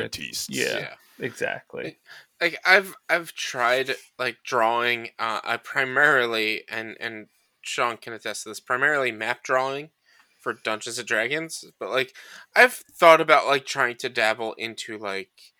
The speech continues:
Speaker 3: uh, like, character drawing and, and, and figure drawing and things like that. But I just,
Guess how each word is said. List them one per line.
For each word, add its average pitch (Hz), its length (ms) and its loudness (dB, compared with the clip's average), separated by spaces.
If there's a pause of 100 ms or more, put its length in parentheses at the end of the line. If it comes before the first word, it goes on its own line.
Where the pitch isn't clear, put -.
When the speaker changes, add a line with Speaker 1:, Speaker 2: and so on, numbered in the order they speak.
(500)
Speaker 3:
uh, 107 220 2
like, 107 220 -6
character 120 420 0
drawing 113 580 0
and, 110 160 -6
and, 110 240 -2
and 110 200 -6
figure 120 320 -4
drawing 107 360 -2
and 104 80 -10
things 113 200 -12
like 107 80 -14
that. 110 140 -4
But 120 100 -2
I 135 80 0
just, 147 280 -8